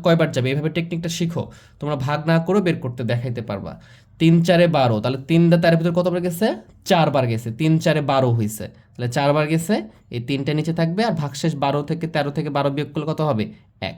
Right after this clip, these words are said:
এই যে এক চলে আসলো। আমরা যদি একটু তোমাদের দেখাই এখানে যে তিন দ্বারা তেরোকে যদি ভাগ করো, তাহলে চারবার যাবে, তিন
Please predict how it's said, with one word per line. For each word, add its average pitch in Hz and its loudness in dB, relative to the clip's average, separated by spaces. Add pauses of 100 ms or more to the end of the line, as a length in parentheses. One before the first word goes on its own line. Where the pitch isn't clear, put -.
(160)
এই 117 -4
যে 104 -6
এক - -18
চলে 107 -12
আসলো। - -20 (320)
আমরা 110 -10
যদি 120 -4
একটু 127 -8
তোমাদের 143 -6 (120)
দেখাই 131 -4
এখানে 165 -6 (100)
যে 202 -8 (100)
তিন 139 -6
দ্বারা 156 -2 (100)
তেরোকে 120 -2
যদি 123 -4 (100)
ভাগ 120 -8 (140)
করো, 175 -2 (440)
তাহলে 127 -8 (200)
চারবার 147 0
যাবে, 143 -2 (160)
তিন 139 -4